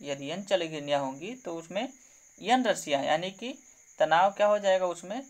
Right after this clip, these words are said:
टीएन। तो यहाँ से टीएन का मान क्या निकल करके आएगा, W upon टू के पावर एन, ये हो गया टीएन का मान। और यही जो अंतिम रस्सी में तनाव होता है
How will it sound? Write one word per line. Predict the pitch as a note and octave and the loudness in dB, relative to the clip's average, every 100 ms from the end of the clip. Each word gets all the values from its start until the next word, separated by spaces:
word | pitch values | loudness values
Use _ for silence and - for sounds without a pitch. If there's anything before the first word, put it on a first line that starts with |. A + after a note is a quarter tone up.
| _ - | _ -12
टीएन। | D3+ B2+ B2+ - - _ _ _ _ - | -10 -8 -10 -14 -20 _ _ _ _ -8
तो | |
यहाँ | E3 E3 F#3 | -4 -2 -2
से | G3+ A3 C4+ _ _ _ _ | -2 -6 -10 _ _ _ _
टीएन | F3 F3+ F#3+ | -4 -2 2
का | G3 | 4
मान | F#3 F#3 | 4 2
क्या | F#3 A3+ | 0 -2
निकल | A#3+ A#3 | 0 -4
करके | A3 F#3 D3+ | -2 -2 0
आएगा, | C3+ C#3 C3+ | 0 -2 -2
W | C#3 C#3 D#3+ F#3+ - | -2 -2 -6 -6 -4
upon | D3 C#3 C#3+ D#3 - | -4 -2 -4 -6 -10
टू | F3 | -10
के | E3 C3+ | -8 -10
पावर | - C#3 C#3 F3+ - _ _ _ - | -4 -4 -2 -4 -6 _ _ _ -2
एन, | D3+ B2+ - _ _ _ _ | -2 -2 -14 _ _ _ _
ये | F3 G#3 | -6 -2
हो | G3+ E3 | 0 0
गया | C#3+ C#3 | 2 0
टीएन | - - G#3 - D#3+ F#3+ | -2 -12 -12 -6 -6 -2
का | G3+ F#3+ | 0 0
मान। | G3 A3+ - _ _ _ | 0 -4 -12 _ _ _
और | D#3+ | 2
यही | F3+ A3 C4 | 2 -2 -4
जो | C4 | -4
अंतिम | B3 - E3+ F3 C#4 C#4 | -4 -2 -4 -2 -4 0
रस्सी | G3+ - G3+ | -2 -2 -6
में | F#3 F#3 | -6 -2
तनाव | C#3+ C#3+ C3+ C3+ | -2 2 2 0
होता | B2+ - C3+ | -4 -6 -6
है | C#3+ G3+ | -6 -10